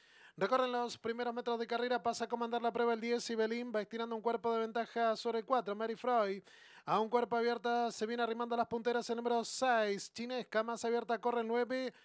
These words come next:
Fuga Increíble. Pasan por la señal de los mil metros. Sin variantes, con el diez, Ibelín en la vanguardia, mantiene ventaja sobre el seis, eh, Chinesca. Sufre un percance, dio por tierra con su jockey, el número cuatro, Mary Froy.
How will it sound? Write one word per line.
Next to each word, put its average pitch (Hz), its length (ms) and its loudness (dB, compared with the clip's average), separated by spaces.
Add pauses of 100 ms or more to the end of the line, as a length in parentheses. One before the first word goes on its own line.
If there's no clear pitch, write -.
(140)
Fuga 277 440 4
Increíble. 269 540 0
Pasan 226 320 -2
por 240 80 0
la 240 140 -2
señal 247 240 -6
de 247 100 2
los 240 320 0
mil 247 180 -6
metros. 220 560 -8 (1200)
Sin 220 200 -4
variantes, 220 640 2
con 226 180 0
el 233 120 -2
diez, 240 260 -2
Ibelín 240 360 -2
en 240 100 -4
la 240 80 2
vanguardia, 240 420 2
mantiene 247 280 -2
ventaja 247 420 0
sobre 240 240 2
el 220 80 -2
seis, 247 420 0
eh, 208 180 0
Chinesca. 226 720 0 (460)
Sufre 269 580 -2
un 254 120 -2
percance, 269 640 0
dio 240 200 2
por 240 180 2
tierra 254 300 0
con 262 200 0
su 233 120 -4
jockey, 254 640 2 (160)
el 196 120 -8
número 226 260 0
cuatro, 247 340 4
Mary 247 280 0
Froy. 226 440 4